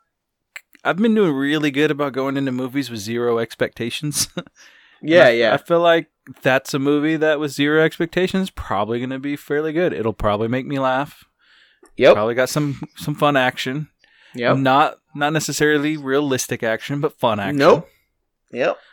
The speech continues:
Speaker 1: Um, 'cause you're technically inside of a video game.
Speaker 2: Mm-hmm.
Speaker 1: So, like, I know, I know Kevin Hart's character, when he eats cake, he explodes.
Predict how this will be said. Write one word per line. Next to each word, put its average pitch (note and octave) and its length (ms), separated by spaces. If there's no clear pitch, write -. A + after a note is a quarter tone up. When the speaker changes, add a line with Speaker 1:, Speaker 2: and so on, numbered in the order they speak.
Speaker 1:
Um, B2 140
'cause B2+ 220
you're B2+ 240
technically B2+ 520
inside B2 340
of C3+ 80
a C#3 100
video A2 380
game. G#2 260
Speaker 2:
Mm-hmm. D3+ 360
Speaker 1:
So, A2+ 520
like, B2+ 140
I B2+ 140
know, B2+ 400
I B2 100
know A#2+ 460
Kevin C3+ 240
Hart's B2+ 260
character, B2+ 420
when B2 120
he A#2+ 80
eats B2+ 180
cake, B2+ 300
he B2+ 120
explodes. A#2 760